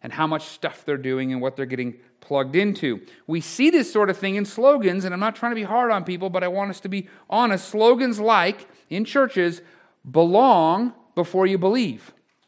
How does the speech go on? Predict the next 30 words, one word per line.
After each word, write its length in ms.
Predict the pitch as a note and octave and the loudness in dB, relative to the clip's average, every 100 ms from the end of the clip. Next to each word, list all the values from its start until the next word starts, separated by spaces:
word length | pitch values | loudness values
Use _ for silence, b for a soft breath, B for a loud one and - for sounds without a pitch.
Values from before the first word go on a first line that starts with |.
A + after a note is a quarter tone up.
| _ b b - | _ b b 0
Belong 320 | F3+ B3 B3 | 4 6 6
to 60 | |
the 80 | G3+ | 2
community 640 | F#3+ F#3 A3 C#4+ A#3+ G3+ | -2 -4 2 2 2 0
we, 220 | F3+ E3+ D#3 | 0 -2 -2
we 180 | D#3+ | -8
created 760 | D#3+ _ - F#3 F#3+ A3+ G#3 D3+ | -8 _ -10 -6 0 2 2 0
before 320 | D#3 - F#3 | -6 0 2
you 100 | F3 | 2
believe 380 | E3 E3+ D#3 D3+ | 0 -2 -2 -4
Jesus. 400 | G3+ A3 C3 A2+ | -4 -4 -4 -10
That's 120 | C3+ | -12
a 60 | D3+ | -4
very 160 | F3 | -4
popular 400 | - E3 D#3+ D3+ | -2 -2 -2 -4
slogan. 480 | C#3 - E3 D#3+ C3+ B B E3 | -6 -2 -2 0 -4 B B -4
Another 400 | E3+ G#3+ B3 A3 | 2 4 6 6
one 180 | G3+ | 4
you 100 | F#3+ | 0
hear 200 | F3+ F#3+ | -2 2
often, 380 | E3 D#3 D#3+ A3 | 4 2 0 -4
and 80 | G3+ | -4
it's 120 | G3 | -4
not 260 | C4 C4+ G#3+ | -4 -4 -4
a, 40 | |
necessarily 760 | C4+ C#4 C4 - - C4+ C#4+ B3+ | -4 -4 -6 -8 -6 -4 -2 -4
a 60 | |
bad 320 | F#3+ F3+ F3 F3+ | 0 0 -2 -2
thing, 220 | G#3 A#3 | 0 0
but 180 | G3+ | -2